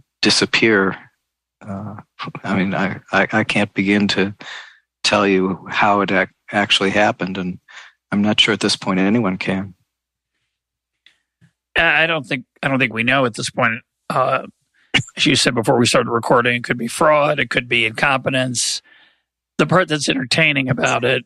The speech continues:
Speaker 2: is, um,
Speaker 1: Yeah, uh,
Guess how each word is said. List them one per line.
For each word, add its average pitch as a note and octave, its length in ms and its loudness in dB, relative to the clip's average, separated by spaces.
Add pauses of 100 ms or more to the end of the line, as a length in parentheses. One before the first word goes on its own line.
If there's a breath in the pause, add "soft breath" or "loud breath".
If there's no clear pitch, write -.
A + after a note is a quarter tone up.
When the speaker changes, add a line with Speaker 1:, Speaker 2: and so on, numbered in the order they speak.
(100)
Speaker 2:
is, C3 560 -2
um, B2+ 500 0 (2500 loud breath)
Speaker 1:
Yeah, C#3 220 6
uh, C3+ 240 4